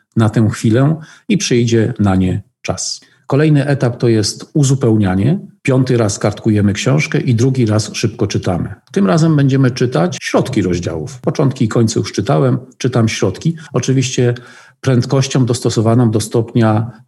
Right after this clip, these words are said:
trudności tekstu. Jeśli tekst jest trudniejszy, mogę zwolnić. Tekst łatwiejszy, przyspieszam. I ostatni etap to jest podsumowanie. Ostatni raz kartkuję, czyli szósty raz książkę.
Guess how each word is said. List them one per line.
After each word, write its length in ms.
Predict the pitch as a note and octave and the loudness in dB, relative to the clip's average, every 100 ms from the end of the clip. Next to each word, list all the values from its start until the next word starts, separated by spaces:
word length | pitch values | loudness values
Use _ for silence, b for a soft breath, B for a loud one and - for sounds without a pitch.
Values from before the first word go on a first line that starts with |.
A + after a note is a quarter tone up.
| - | -4
trudności 540 | B2 G#2+ A#2+ - A2+ | 0 2 2 0 -2
tekstu. 420 | - G2+ - - | 0 -2 -2 -4
Jeśli 260 | F#2 F2+ G#2+ | -4 -2 -2
tekst 240 | B2 G#2+ | 0 0
jest 380 | A2+ G#2 - _ | 0 0 -6 _
trudniejszy, 720 | B2+ A#2 A#2+ A#2+ A#2 C3+ D3+ - | -2 2 2 2 0 -2 -2 -2
mogę 280 | F#2 F#2+ A2 | 0 2 0
zwolnić. 600 | G#2+ G2+ F2 F2+ - - | 2 2 2 -2 -6 -4
Tekst 320 | A2 - - | -4 -2 0
łatwiejszy, 560 | A#2 - A2 G2+ - | -2 0 -2 -2 -4
przyspieszam. 540 | G2+ - - - - - - _ | -6 -6 -8 -8 -6 -10 -12 _
I 80 | C3+ | 0
ostatni 400 | C3+ F3+ F3+ D#3+ - | 0 0 0 0 0
etap 500 | A#2+ C3+ E3+ - b b - | 0 0 -2 -8 b b -2
to 100 | D#3 | 0
jest 380 | C#3+ C3 B2+ | 0 -2 -4
podsumowanie. 960 | D3+ C3 B2+ C#3 B2+ A2+ G#2 F2+ A#2+ E3 | -4 -2 0 2 2 2 2 0 0 0
Ostatni 460 | F3+ E3 D#3+ - B2+ | -2 -2 -2 0 0
raz 180 | A#2+ A2+ | 0 0
kartkuję, 480 | A2+ G2 - G2+ F#2+ | -2 -2 -2 0 0
czyli 240 | - G2+ | -2 -4
szósty 360 | - A2+ - G#2+ | -2 -4 -2 -2
raz 240 | F#2+ - | -2 -4
książkę. 600 | - - F2 E2 - E3+ | -8 -4 -4 -2 -2 -2